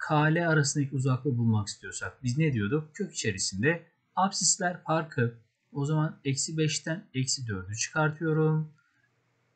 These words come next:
Artı ordinatlar farkı sıfırdan sıfırı çıkartıyorum. Yani düzenlersek burası eksi birin karesinden bir yapar. Kökü de nedir? Birdir deriz. Noktalarda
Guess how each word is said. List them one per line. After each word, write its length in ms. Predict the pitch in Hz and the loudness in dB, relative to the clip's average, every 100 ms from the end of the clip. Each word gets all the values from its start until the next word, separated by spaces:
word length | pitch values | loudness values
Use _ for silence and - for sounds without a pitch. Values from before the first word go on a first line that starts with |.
| _ | _
Artı 560 | - 160 160 - 165 - | 0 0 0 0 -2 0
ordinatlar 680 | 127 143 151 156 151 160 156 | 0 2 4 2 2 0 -2
farkı 480 | 156 151 147 165 165 | 0 0 2 0 0
sıfırdan 520 | - - 147 123 143 143 | 0 -4 -4 -4 -2 -2
sıfırı 400 | - 120 120 110 | -4 -6 -8 -8
çıkartıyorum. 600 | - 104 90 - 104 160 | -8 -10 -12 -14 -10 -4
Yani 300 | 123 113 143 | -2 -2 -2
düzenlersek 840 | 160 143 113 95 - 156 156 - | 2 2 2 0 0 -2 -2 -6
burası 300 | 147 127 - | -4 -2 -2
eksi 300 | 143 131 139 | -2 -4 -2
birin 180 | 131 131 | -2 -2
karesinden 600 | 127 107 101 - 101 120 | -4 -4 -6 -10 -8 -6
bir 120 | 143 | -2
yapar. 400 | 147 135 139 143 | -2 -2 -4 -6
Kökü 340 | - 139 117 110 | -8 -8 -4 -2
de 220 | 139 139 117 | -2 -4 -8
nedir? 360 | 104 143 147 _ _ _ | -2 -2 -2 _ _ _
Birdir 460 | 135 117 117 139 117 | 2 2 2 -2 -2
deriz. 380 | 98 135 151 - - - - - | 0 0 0 -4 -18 -20 -18 -2
Noktalarda 760 | 170 180 - 185 185 175 185 | -2 0 0 2 2 2 2